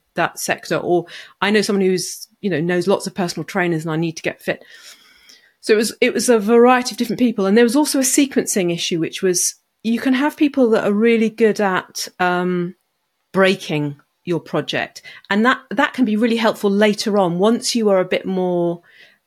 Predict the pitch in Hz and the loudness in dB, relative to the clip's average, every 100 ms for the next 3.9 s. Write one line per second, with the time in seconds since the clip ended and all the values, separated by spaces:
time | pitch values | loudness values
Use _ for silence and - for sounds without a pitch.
0 | - 170 160 165 170 180 220 214 - - | -6 -4 -2 -2 -2 0 0 0 -4 -8
1 | - 185 180 180 170 180 165 - 160 - | -6 -4 -2 -2 -2 -2 -2 -4 -4 0
2 | 254 240 233 226 196 180 180 175 214 196 | 2 4 2 2 0 -2 -4 0 2 2
3 | - - 170 156 175 240 233 220 214 | 0 -4 -4 -2 0 2 4 2 0